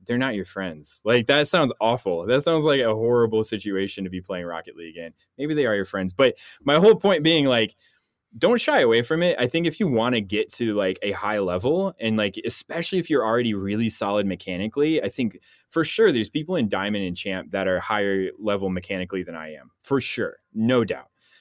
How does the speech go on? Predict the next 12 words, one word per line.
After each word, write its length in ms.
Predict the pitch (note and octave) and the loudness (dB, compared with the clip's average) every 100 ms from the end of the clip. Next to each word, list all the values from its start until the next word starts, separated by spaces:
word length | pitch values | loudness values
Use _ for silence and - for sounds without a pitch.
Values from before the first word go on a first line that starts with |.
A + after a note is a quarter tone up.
| _ | _
Um, 640 | G#2 A2 A2+ A2 G2+ F2+ D#2+ _ _ _ _ _ - - | -4 0 2 0 0 -4 -8 _ _ _ _ _ -20 -6
I 100 | A2+ | -4
think 280 | A2+ D3 B2 | 0 -2 0
that 180 | C3 G#2+ | 0 0
if 280 | A2+ - - | -2 -4 -8
you're 260 | G#2+ G#2+ | -4 -2
feeling 440 | G2 A#2+ A#2 A#2 G#2 | -2 -2 0 0 0
like 260 | G2 F#2 | -2 -2
that's 260 | G2 F#2+ - | -4 -6 -6
not 180 | G2 - | -8 -8
cutting 340 | - G#2 D3 | -6 -4 -2
it, 200 | A3+ - | -2 -6